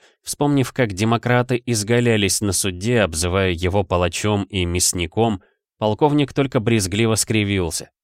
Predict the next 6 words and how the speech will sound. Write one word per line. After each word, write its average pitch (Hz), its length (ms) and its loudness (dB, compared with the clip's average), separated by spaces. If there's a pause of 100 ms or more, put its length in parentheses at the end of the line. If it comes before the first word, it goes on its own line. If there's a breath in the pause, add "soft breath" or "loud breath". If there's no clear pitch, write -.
(340)
Чего 143 340 -2
еще 143 480 -2
от 92 180 0
этой 104 260 0
публики 87 500 -2
ждать? 80 420 -8